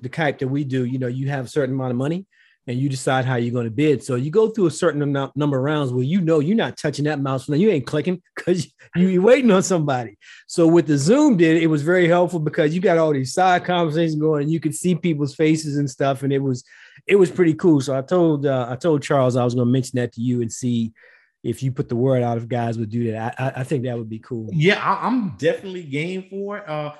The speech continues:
Speaker 2: we actually do that in Big League. We have,
Speaker 1: Oh,
Speaker 2: uh,
Speaker 1: do you? Okay.
Speaker 2: Yeah, we, yeah, we've been doing it for, like, the last two years. You know, you ask Glover about it. I told a crazy story when I was in the Marine Corps,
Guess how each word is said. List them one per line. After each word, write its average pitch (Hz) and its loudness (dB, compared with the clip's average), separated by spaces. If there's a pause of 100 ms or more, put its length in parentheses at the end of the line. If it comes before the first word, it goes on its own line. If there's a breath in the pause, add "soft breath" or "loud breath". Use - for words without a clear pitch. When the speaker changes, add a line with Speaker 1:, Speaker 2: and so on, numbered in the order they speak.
(140)
Speaker 2:
we 185 2
actually 196 -2
do 160 -6
that 165 -4
in 170 -12
Big 185 -8
League. 117 -6
We 139 -8
have, 139 -6
Speaker 1:
Oh, 202 4
Speaker 2:
uh, - 4
Speaker 1:
do 185 4
you? 151 2
Okay. 160 -2
Speaker 2:
Yeah, 131 -2
we, 127 -10
yeah, 151 -4
we've 123 -8 (220)
been 135 -10
doing 151 -4
it 151 -8
for, 147 -16
like, 131 -12
the 127 -16
last 139 -8
two 151 -8
years. 143 -4 (340 loud breath)
You 143 -6
know, 110 -6
you 127 -6
ask 127 -6
Glover 131 0
about 107 -10
it. 113 -12
I 123 -10
told 127 -4
a 110 -8
crazy 139 -4
story 139 -2
when 127 -10
I 131 -8
was 135 -8
in 135 -8
the 127 -14
Marine 143 -6
Corps, 123 -8